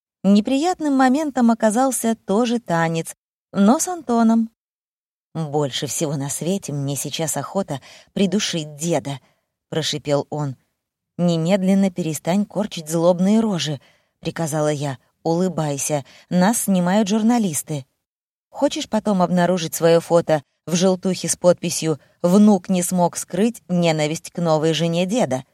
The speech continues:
«Я сержусь не на тебя, а на деда», возразил Тоша. «Как представлю, что он к тебе после ужина пристаёт, сразу зубы ноют». «Свадьба не настоящая.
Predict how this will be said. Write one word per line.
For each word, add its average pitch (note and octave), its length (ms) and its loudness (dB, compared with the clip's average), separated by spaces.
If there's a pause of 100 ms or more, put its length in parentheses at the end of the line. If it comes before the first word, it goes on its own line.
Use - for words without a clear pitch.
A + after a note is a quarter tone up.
(800)
«Я C#3 200 -10
сержусь D3+ 520 -6
не D3+ 100 -4
на D3+ 120 -4
тебя, E3+ 360 -2 (220)
а D#3+ 100 -4
на G3 180 2
деда», D3 460 -2 (320)
возразил D3 580 2
Тоша. C#3+ 440 -4 (560)
«Как F3 200 2
представлю, F3 680 -2
что D#3+ 240 -4
он E3 160 0
к - 80 -14
тебе F3+ 360 0
после D#3+ 440 -2
ужина D#3+ 500 -2 (220)
пристаёт, D#3+ 680 -2 (460)
сразу D#3 460 -6
зубы E3 400 0
ноют». D3+ 500 -6 (640)
«Свадьба G3 540 2
не F3 120 2
настоящая. F#3+ 840 -2